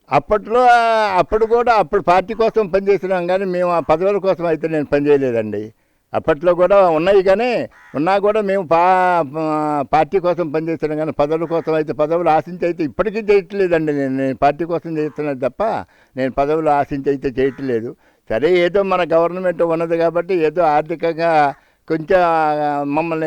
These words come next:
ఏదైనా ఒక తీరుగా చూస్తుందనే ఆలోచన మీద ఉన్నాం తప్ప రెండో ఆలోచన అయితే ఏం లేదు సార్ మాకు. అప్పటి రాజకీయాలకు ఇప్పటి రాజకీయాలకు చాలా తేడా ఉందండి. అప్పుడు ఎందుకంటే పార్టీని నమ్ముకొని పార్టీ అమ్ముతున్న పార్టీ వాళ్ళు పది ఇచ్చినా, పరకు ఇచ్చినా మాకు సంబంధం లేదని పార్టీ కోసం పనిచేసాను.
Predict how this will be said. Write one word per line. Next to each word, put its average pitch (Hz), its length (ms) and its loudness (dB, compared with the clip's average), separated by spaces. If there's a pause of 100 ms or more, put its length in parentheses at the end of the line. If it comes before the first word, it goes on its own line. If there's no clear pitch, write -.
ఏదైనా 160 260 -2 (120)
ఒక 156 120 -2
తీరుగా 160 440 -4 (100)
చూస్తుందనే 160 420 -4
ఆలోచన 151 440 -2
మీద 151 200 -6
ఉన్నాం 143 360 -4
తప్ప 127 260 -6 (460)
రెండో 139 220 2
ఆలోచన 135 380 0
అయితే 131 240 -4 (120)
ఏం 127 100 -4
లేదు 117 140 -6 (100)
సార్ 110 200 -2
మాకు. 107 380 -8 (160)
అప్పటి 185 340 0
రాజకీయాలకు 190 720 0
ఇప్పటి 175 320 -2
రాజకీయాలకు 170 640 -2 (100)
చాలా 160 260 0
తేడా 156 240 2
ఉందండి. 117 540 -4 (300)
అప్పుడు 196 320 0
ఎందుకంటే 196 640 0
పార్టీని 175 520 0
నమ్ముకొని 180 440 -2
పార్టీ 160 360 0
అమ్ముతున్న 175 420 -4
పార్టీ 160 380 0
వాళ్ళు 185 240 0
పది 156 260 -2
ఇచ్చినా, 175 280 -6
పరకు 156 320 -4
ఇచ్చినా 175 280 -4
మాకు 160 300 -4
సంబంధం 170 360 -4
లేదని 160 340 -2
పార్టీ 151 320 -2
కోసం 156 280 -4
పనిచేసాను. 147 600 -4